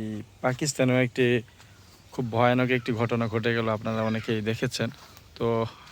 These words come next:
আমাদের গ্রামটাকে আপনাদের একটু দেখাই, আমাদের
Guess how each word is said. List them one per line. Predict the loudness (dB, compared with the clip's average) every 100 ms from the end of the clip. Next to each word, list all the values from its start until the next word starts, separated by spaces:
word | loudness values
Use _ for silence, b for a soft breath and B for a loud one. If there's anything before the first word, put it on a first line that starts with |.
| -4 0
আমাদের | 2 2 4
গ্রামটাকে | 4 6 4 2
আপনাদের | 2 -2 -2 -4 -4
একটু | -4 -2 0
দেখাই, | 0 -2 -4 -14 B B B B -8
আমাদের | -4 -2